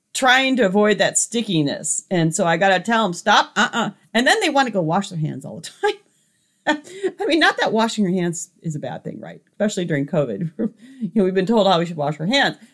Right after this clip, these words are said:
But at the same time is when you're kneading the bread and it's sticking to you, you can't go wash your hands. That's not gonna solve the issue. And so you may have to add flour, but make sure you're only adding,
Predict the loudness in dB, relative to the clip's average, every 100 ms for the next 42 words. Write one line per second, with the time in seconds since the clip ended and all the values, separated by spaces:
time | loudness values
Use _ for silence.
0 | _ -6 0 2 4 2 2 0 0 2
1 | 4 4 4 2 2 0 2 4 6 4
2 | 2 -2 -2 0 0 0 -2 -2 -4 -2
3 | -2 0 2 2 0 0 2 2 0 -4
4 | -2 -4 -2 -4 -2 0 2 0 -2 -8
5 | -6 -6 -6 -8 -8 _ _ _ _ -2
6 | 0 2 2 2 4 6 4 2 2 2
7 | 0 0 2 4 2 0 -2 -2 -2 -2
8 | -4 -4 -2 -2 -4 -6 -4 0 2 2
9 | 2 0 -2 -8 -12